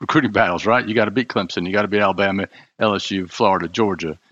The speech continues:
et cetera. Uh, and we'll see how that goes. Um, and the other thing, uh, as you mentioned, uh, you can tell, uh, from the coaches and the players that there is a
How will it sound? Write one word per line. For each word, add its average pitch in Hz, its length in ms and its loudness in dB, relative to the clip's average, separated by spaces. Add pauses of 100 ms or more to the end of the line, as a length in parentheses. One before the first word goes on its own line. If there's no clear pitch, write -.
(440)
et - 80 -8
cetera. 101 560 -2
Uh, 87 420 0
and 92 220 -2 (220)
we'll 117 100 -2
see 120 200 0
how 113 120 4
that 101 160 -2
goes. 87 400 -4
Um, 87 320 -2 (360)
and 123 140 2
the 127 120 6
other 143 120 0
thing, 127 420 2
uh, 107 200 2
as 101 160 0
you 113 120 0
mentioned, 104 520 0 (840)
uh, 107 140 4
you 107 200 -2
can 127 140 2
tell, 104 600 0
uh, 98 600 -2
from 104 180 -2
the 98 80 -2
coaches 107 400 -4
and 110 60 -4
the 95 60 -6
players 95 420 0
that 87 180 -4
there 101 220 0
is 95 160 -2
a 90 260 -2